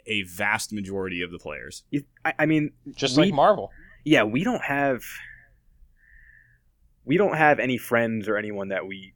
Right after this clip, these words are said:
Speaker 2: can kinda relate to in that sense. So
Speaker 1: Uh, Keegan, Keegan paid for some.
Speaker 2: Oh, re-, I didn't even know Keegan was into Hearthstone until he sent me a friend request.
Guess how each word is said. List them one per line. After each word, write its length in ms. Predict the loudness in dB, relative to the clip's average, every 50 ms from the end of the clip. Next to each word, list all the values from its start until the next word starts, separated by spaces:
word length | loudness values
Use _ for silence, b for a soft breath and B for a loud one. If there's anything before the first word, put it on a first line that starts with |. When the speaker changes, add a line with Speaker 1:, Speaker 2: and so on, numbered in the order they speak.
| _ -14
Speaker 2:
can 180 | -12 -12 -10
kinda 240 | -6 -4 -2 -2 -2
relate 420 | -2 -4 -6 -6 -6 -8 -8 -8 -10
to 360 | -6 -4 -4 -4 -4 -6 -8 -8
in 100 | -8 -6
that 280 | -4 -2 -2 -2 -4 _ _ -20
sense. 560 | -8 -4 -4 -4 -4 -4 -8 -12 -16 -18 -20 _ _ _ _ _ _ _ _ _ _ _ _ _ _ _ _ _ _ _ _ _ -20
So 560 | -8 -2 0 2 2 2 2 0 0 -2 -4 -2 2
Speaker 1:
Uh, 200 | 4 4 4 2 -2 _ _ _
Keegan, 400 | 2 2 4 4 4 0 0 -4 -4
Keegan 300 | -4 -4 -2 -2 -2 -4
paid 260 | -2 -2 -4 -4 -4
for 180 | -8 -10 -10 -8
some. 340 | -8 -8 -8 -8 -8 -10 -12 _ _ _ _ _ _ _ _ _ _ _ _ _ 0
Speaker 2:
Oh, 80 | 0 2
re-, 140 | 0 -2 -4 -4 _
I 140 | 4 6 6
didn't 160 | 6 6 4
even 160 | 2 4 2 2
know 120 | 2 0
Keegan 280 | -2 -4 -4 -4 -4 -6
was 120 | -6 -8
into 180 | -6 -6 -4 -2
Hearthstone 380 | -2 -4 -4 -6 -8 -10 -10
until 220 | -10 -12 -12 -12 -12
he 80 | -12
sent 180 | -12 -12 -12 -12
me 60 | -12
a 80 | -14 -14
friend 180 | -14 -14 -14 -16
request. 440 | -16 _ -12 -12 -12 -14 -18 -20